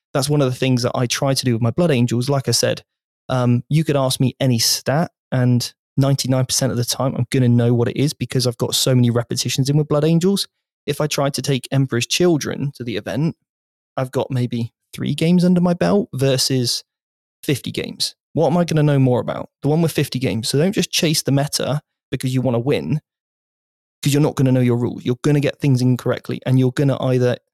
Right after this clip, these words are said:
accidentally cheat or potentially intentionally cheat. I mean, I would actually say not practicing your army enough to the point where you're, um, cognitive with your rules could be argued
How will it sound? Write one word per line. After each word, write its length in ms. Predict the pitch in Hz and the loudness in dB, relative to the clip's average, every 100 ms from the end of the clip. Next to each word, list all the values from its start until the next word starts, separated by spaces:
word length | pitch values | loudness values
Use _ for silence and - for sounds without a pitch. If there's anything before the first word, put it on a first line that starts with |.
| _ _ _ _ - | _ _ _ _ -8
accidentally 520 | 131 - 147 190 - | -6 -4 0 0 0
cheat 440 | 127 - 123 160 - _ _ _ _ - | -2 -2 -2 -4 -8 _ _ _ _ 0
or 260 | 170 156 | 2 2
potentially 480 | 160 143 - - 127 | 0 -2 -2 0 2
intentionally 600 | 123 - 147 - - - | 2 2 0 0 -2 -4
cheat. 340 | - - - - _ _ _ - | -6 -6 -8 -12 _ _ _ -4
I 60 | 131 | 0
mean, 140 | 131 | 2
I 100 | 160 | 2
would 160 | 175 151 | 2 0
actually 340 | 143 - 131 | -2 -2 -2
say 400 | - 117 117 117 _ _ _ _ - | 0 -2 -4 -6 _ _ _ _ -2
not 280 | 156 - | 0 0
practicing 480 | - 185 - - 170 | -4 -4 -4 -2 2
your 200 | 151 123 | 2 2
army 300 | 123 131 156 | 2 2 2
enough 400 | 147 151 208 - _ _ - | 2 0 -2 -10 _ _ -10
to 80 | |
the 80 | 135 | -8
point 320 | - 147 139 | -4 -2 0
where 120 | 135 127 | 0 0
you're, 400 | 127 123 117 117 _ _ _ _ _ - | 2 2 0 -4 _ _ _ _ _ -6
um, 440 | 127 120 120 117 - _ | -2 0 -2 -4 -8 _
cognitive 540 | - 160 156 143 139 127 | -4 0 0 0 0 0
with 140 | 120 | 0
your 200 | 120 117 | 2 0
rules 480 | 113 135 196 - - _ _ _ _ _ _ _ - | 0 0 0 -2 -6 _ _ _ _ _ _ _ -4
could 260 | - 214 | 0 0
be 160 | - 165 | 2 2
argued 680 | 175 170 - - 123 165 | 2 2 0 -4 -4 -4